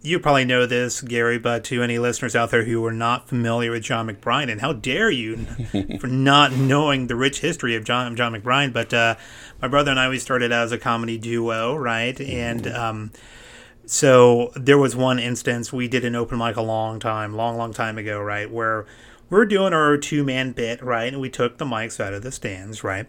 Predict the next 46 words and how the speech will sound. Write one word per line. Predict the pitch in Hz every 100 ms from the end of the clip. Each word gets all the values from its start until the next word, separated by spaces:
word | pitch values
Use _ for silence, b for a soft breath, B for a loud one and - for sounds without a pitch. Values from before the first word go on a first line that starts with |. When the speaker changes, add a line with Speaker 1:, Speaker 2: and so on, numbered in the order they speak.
| -
Speaker 2:
Okay. | 98 - 87 101
Speaker 1:
And | 135 139
so | 165 143
I, | 135 135 139 139
one | 143 190
of | 170
the |
bits | 120 135 131
was | 139 131
I'm | 127 123
reading | 135 135 131
something | 135 139 120
from | 123
a | 117
piece | 123 110
of | 110
paper. | - 101 - 107 110 b b b b -
So | -
I'm | 120
holding | 160 156
a |
piece | - 135
of | 117
paper | 131 131
in | 117
my | 110
hand | 113 110 107
right | 101
now, | 104 101 98
but | 104 101
if | 104 101
this, | 113 113 117 -
if | 123 120
you | 123
could | 120
s-, | - - - 156
oh, | 208 185
if | 135
only | 185 185
you | 170
could | 165 135
see | - 151 135
this | 123 123 - - -
audio-only | 147 131 135 131 131 127
Speaker 2:
<laughs> |
Speaker 1:
podcast, | 120 113 113 107